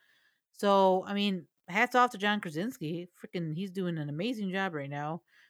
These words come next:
So I'm very excited to see what he does with this film. And obviously with Ryan Reynolds, you put those two together,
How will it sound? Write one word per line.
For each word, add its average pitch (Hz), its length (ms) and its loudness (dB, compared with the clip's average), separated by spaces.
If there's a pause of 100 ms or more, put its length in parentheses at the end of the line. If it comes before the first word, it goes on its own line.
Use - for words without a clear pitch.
So - 120 -10
I'm 156 100 -4
very 220 200 4
excited 208 260 0
to 185 80 -6
see 208 240 -2
what 190 240 0
he 330 360 2
does 165 320 0
with 202 200 -8
this 370 200 -6
film. 147 380 -4
And 156 80 -4
obviously 175 300 -2
with 160 160 -4
Ryan 165 260 -4
Reynolds, 247 360 0
you 196 80 -8
put 147 200 -10
those 175 240 -2
two 156 100 -10
together, 214 580 0